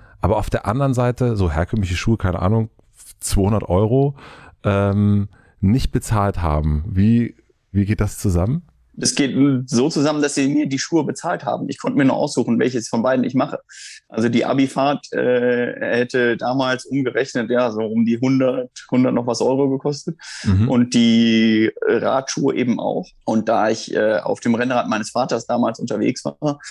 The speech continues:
Speaker 2: war das so die fehlende, äh, Körper-Rad-Verbindung <laughs> im
Speaker 1: Mhm.
Speaker 2: wahrsten Sinne des Wortes, äh, die ich,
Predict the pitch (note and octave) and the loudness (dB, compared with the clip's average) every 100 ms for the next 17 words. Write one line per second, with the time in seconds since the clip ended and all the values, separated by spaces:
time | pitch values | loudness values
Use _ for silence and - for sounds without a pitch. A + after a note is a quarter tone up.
0 | - - - - A2+ G#2+ B2 A2+ B2 - | -14 -12 -14 -14 -12 -4 -2 -2 -4 -2
1 | B2+ B2 B2 A#2+ A2+ A2+ - C3 B2+ B2+ | 0 2 2 0 -2 -6 -2 0 2 2
2 | A#2+ A#2+ A#2+ C3 A2+ A2 A2 - B2 C3 | 2 2 0 -4 -4 -2 -4 -4 -2 0
3 | B2+ B2 C3 - A2+ B2+ - - _ - | -2 -2 -8 -4 -2 -2 -4 -14 _ -6
4 | A2+ - A#3+ A#3+ D#3+ - - - - E3 | 0 2 4 4 0 -4 -10 -20 -18 -16
5 | - F#2+ F#2 B2+ A#2 A#2 A#2+ A2 A2 A2+ | -2 2 2 0 -2 0 2 0 0 0
6 | A#2 C#3+ C#3 - A#2 G#2 G#2+ - - - | 0 -2 -4 -4 -2 0 -2 -6 -20 -20
7 | - A2+ A2+ | -4 0 0